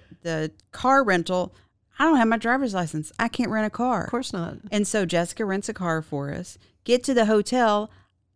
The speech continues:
Speaker 1: I left my makeup bag on the bed at the house. So here I am for a T V audition without makeup or anything. So she takes me to C V S.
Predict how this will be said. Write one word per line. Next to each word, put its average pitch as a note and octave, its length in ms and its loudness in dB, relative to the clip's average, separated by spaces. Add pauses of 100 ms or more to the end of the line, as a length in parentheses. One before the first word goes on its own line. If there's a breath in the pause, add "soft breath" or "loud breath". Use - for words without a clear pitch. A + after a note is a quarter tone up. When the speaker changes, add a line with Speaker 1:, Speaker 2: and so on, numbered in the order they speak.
(120)
Speaker 1:
I B3+ 140 2
left F3+ 300 4
my G#3 320 2
makeup A3+ 500 0
bag D3+ 400 -4 (140)
on F3+ 180 2
the A3 80 0
bed G#3+ 480 0
at F3 140 -6
the F#3+ 60 -6
house. F#3+ 440 0 (380 soft breath)
So B3 160 2
here D4+ 180 4
I D4 80 6
am B3+ 220 4
for A3 160 -2
a F#3+ 40 0
T A#3+ 240 -4
V A#3 160 0
audition E3 720 2 (220 soft breath)
without F#3 340 2
makeup G#3 420 0
or E3 80 -2
anything. E3 360 -2
So - 100 -4
she A2+ 180 -4
takes - 300 -4
me F#3 100 2
to F3+ 100 2
C G3 200 -2
V F3+ 220 0
S. - 260 -4